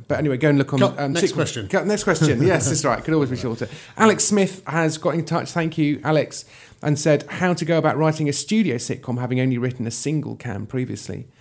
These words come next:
Speaker 1: Is there a difference in premise, making the most of it within logistical constraints, common pitfalls?" Possibly not what you meant by quick question when I said, "Well, that's probably true." And that's
Speaker 2: We, we've done several <laughs> episodes about this, but I suppose very quick points that I would say is, um, your,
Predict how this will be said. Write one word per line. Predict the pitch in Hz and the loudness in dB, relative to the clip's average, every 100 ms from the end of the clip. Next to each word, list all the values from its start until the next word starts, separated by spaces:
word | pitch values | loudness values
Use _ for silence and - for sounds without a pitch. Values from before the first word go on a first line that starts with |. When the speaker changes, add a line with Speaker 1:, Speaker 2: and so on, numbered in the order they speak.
| - - - - - | -20 -20 -20 -20 -8
Speaker 1:
Is | 131 123 | -4 0
there | |
a | 123 | 0
difference | 131 135 113 | 0 0 -2
in | 123 | -4
premise, | - 160 151 147 - | -2 0 0 -2 -2
making | 131 131 123 | -4 -2 -2
the | |
most | 123 127 127 | -2 -4 -6
of | |
it | 127 | -8
within | 131 135 123 | -6 -4 -4
logistical | 123 135 - 127 | -6 -8 -8 -8
constraints, | 131 - 160 160 156 | -8 -6 -2 -2 -4
common | - 147 131 | -6 -4 -4
pitfalls?" | 127 160 - 156 139 135 - - _ - - _ _ | -4 -8 -6 -4 -4 -6 -12 -18 _ -20 -20 _ _
Possibly | - 156 139 127 | -6 -4 -2 -2
not | 123 - - - | -2 -6 -10 -10
what | 113 | -6
you | 120 | -4
meant | 107 - - | -6 -8 -6
by | 104 | -8
quick | - 131 - - | -4 -6 -6 -6
question | - 123 - 143 151 | -4 -4 -2 -2 0
when | 131 | -2
I | |
said, | 127 151 | -2 -2
"Well, | 185 180 | -2 0
that's | 160 - | -2 -4
probably | - 147 120 | -4 -2 -2
true." | 113 131 120 | -4 -2 0
And | 117 | 0
that's | 107 113 | -4 -8
Speaker 2:
We, | 120 | -8
we've | 120 | -8
done | 127 113 | -8 -10
several | 104 147 123 120 | -6 -6 -4 -4
<laughs> | |
episodes | 123 127 123 113 147 - | -4 -4 -2 0 0 -2
about | 123 120 | -4 -4
this, | 143 | -6
but | - 135 127 - - - | -6 -8 -8 -14 -20 -12
I | 127 | -10
suppose | 127 156 - | -4 -4 -2
very | 135 139 127 | -2 0 0
quick | 127 - 131 - | -4 -6 -6 -8
points | - 110 - - | -10 -10 -10 -12
that | - | -12
I | 110 104 | -10 -10
would | 101 | -10
say | - 117 95 98 107 - | -10 -10 -8 -8 -8 -10
is, | 107 104 101 - - | -8 -8 -8 -10 -12
um, | 110 104 101 104 | -8 -8 -8 -10
your, | 107 107 101 104 | -8 -6 -6 -8